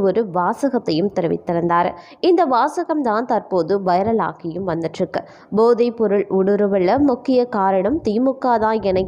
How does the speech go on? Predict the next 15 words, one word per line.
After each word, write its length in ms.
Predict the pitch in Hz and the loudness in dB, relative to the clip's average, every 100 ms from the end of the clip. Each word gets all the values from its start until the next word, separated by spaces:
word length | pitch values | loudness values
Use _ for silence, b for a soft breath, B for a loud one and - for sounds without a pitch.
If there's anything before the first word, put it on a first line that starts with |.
| 180 | -2
எடப்பாடி 360 | 185 208 202 196 180 | -2 -2 -2 0 0
பழனிசாமி 540 | 175 202 220 196 185 170 | 0 0 0 2 0 0
அவர்கள் 320 | 160 170 - B B B | -2 0 -2 B B B
தனது 260 | 320 311 277 320 | 0 2 0 0
Twitter 320 | 233 240 359 381 | -2 0 0 2
பக்கத்துல 320 | 359 311 285 262 220 233 285 | 0 0 -2 0 2 2 2
கண்டனம் 440 | 262 269 339 277 269 | -2 0 0 0 2
தெரிவித்து 420 | 202 202 208 - 208 190 | 2 2 0 0 0 2
கூறுகையில், 580 | 180 180 165 156 175 - B B 254 | 0 2 2 2 0 -4 B B 0
அதுல 360 | 302 370 330 233 254 196 160 | 2 4 4 2 0 -6 -2
இதே 160 | 202 220 330 220 | 2 2 2 0
வாசகத்தையும் 760 | 202 233 269 240 226 170 190 214 | -2 -2 -2 -2 0 0 0 0
குறிப்பிட்டிருந்தார். 760 | 175 165 - - 156 156 165 - B B 247 | -2 -2 -6 -2 2 2 0 -2 B B 2
அந்த 160 | 285 403 349 | 4 4 2
வாசகத்தையே 720 | 277 277 285 277 226 202 | 0 0 -2 -2 0 4